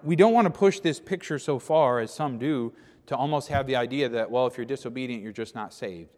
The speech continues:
right? The Bible indicates there are sheep that get off the path. There are sheep that don't always follow the shepherd. And anyone who's had a shepherd will tell you there's times where sheep don't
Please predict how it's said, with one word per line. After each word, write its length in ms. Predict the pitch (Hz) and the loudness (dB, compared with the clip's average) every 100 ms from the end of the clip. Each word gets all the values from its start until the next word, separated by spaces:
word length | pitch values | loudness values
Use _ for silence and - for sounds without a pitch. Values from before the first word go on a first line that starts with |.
| _ | _
right? 220 | - 127 127 _ _ | -8 -8 -8 _ _
The 60 | 123 | 2
Bible 340 | 135 196 190 | 4 6 4
indicates 480 | 160 214 160 139 113 | 0 -2 -2 -6 -4
there 200 | 127 135 | 0 4
are 140 | 170 | 4
sheep 540 | 160 208 208 - - - | 2 -2 -2 -4 -12 -6
that 140 | 139 | -4
get 120 | 139 | 2
off 220 | 139 139 | 2 2
the 80 | 139 | -4
path. 300 | - 131 110 - - | -10 -8 -10 -12 -10
There 180 | 139 160 | 2 4
are 80 | 156 | 4
sheep 300 | - 202 - | 2 -4 0
that 140 | 160 | 2
don't 200 | 156 147 151 | 2 0 4
always 580 | 151 175 180 175 170 - | 8 10 10 6 4 0
follow 600 | - - 151 156 156 135 127 | -6 -2 4 6 8 6 4
the 80 | |
shepherd. 540 | 123 131 107 107 101 127 - - _ | 0 -4 -4 -4 -6 -8 -16 -20 _
And 220 | 117 127 120 | -6 -4 -4
anyone 380 | 123 143 147 | -4 -2 -2
who's 100 | 147 | -4
had 240 | 135 156 165 | -4 2 2
a 60 | |
shepherd 480 | 156 151 139 139 156 | 2 0 2 0 0
will 160 | 131 127 | 0 0
tell 240 | - 127 | 0 -2
you 160 | 123 147 | 0 0
there's 300 | 123 120 117 | 2 0 -2
times 400 | - 123 127 135 | -4 -4 -4 -4
where 160 | 123 117 | -8 -8
sheep 280 | 139 127 | -8 -8
don't 240 | - 120 | -6 -6